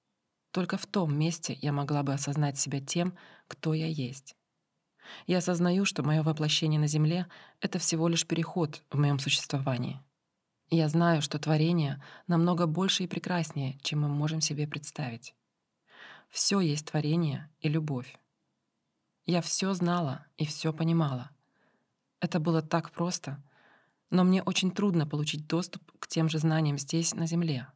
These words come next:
Я думаю, что это знание хранится в моем бессознательном. Это знание иногда можно услышать в моих словах или прочитать в моем почерке, но чем больше я думаю об этом и пытаюсь понять, тем больше я это понимаю.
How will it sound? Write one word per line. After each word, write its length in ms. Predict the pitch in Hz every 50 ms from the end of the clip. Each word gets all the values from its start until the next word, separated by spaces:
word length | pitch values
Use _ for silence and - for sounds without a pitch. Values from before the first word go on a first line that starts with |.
| _ _ _ _ _ _ _ _ _ _ _ - - - - - -
Я 120 | 180 175
думаю, 240 | 156 180 180 175 170
что 180 | 165 - -
это 220 | 170 - 156 - 160
знание 500 | 151 165 165 175 190 180 160 151 151 151 -
хранится 480 | - 175 170 180 196 208 - - 185
в 40 | 165
моем 300 | 170 160 160 165 160 165
бессознательном. 880 | 160 160 - 165 165 165 170 160 151 151 - - 113 120 131 147 - _ _ _ _ _ _ _ _ _ _ _ _ _ -
Это 200 | 151 151 170 160
знание 420 | 170 170 170 175 175 170 165 165 165 - - - -
иногда 380 | - - 165 165 160 170 190 196
можно 260 | 190 185 170 160 151
услышать 440 | 156 156 - 170 175 - - - -
в 60 | -
моих 180 | 160 165 156 151
словах 460 | - - 151 147 165 180 180 - -
или 100 | 151 147
прочитать 520 | 147 - 143 - - - 165 160 156 - -
в 80 | -
моем 280 | 151 143 139 139 135 135
почерке, 500 | 135 156 160 156 - 151 - - 131 135 - - - - - - - - - _ -
но 100 | 170 170
чем 240 | 165 - 175 175 165
больше 280 | 170 175 160 - -
я 120 | 156 156 147
думаю 380 | 143 170 180 196 196 170 147
об 100 | 135 131
этом 260 | 147 143 147 143 135
и 120 | 139 - 147
пытаюсь 400 | 151 - - - 160 151 151 -
понять, 480 | - 147 147 156 170 185 185 - - _ - _ _ _ _ _ _ -
тем 220 | - 175 160 147
больше 300 | 147 180 190 - - 165
я 120 | 147 143 143
это 140 | 147 151
понимаю. 520 | 143 - 147 156 156 147 127 120 120 -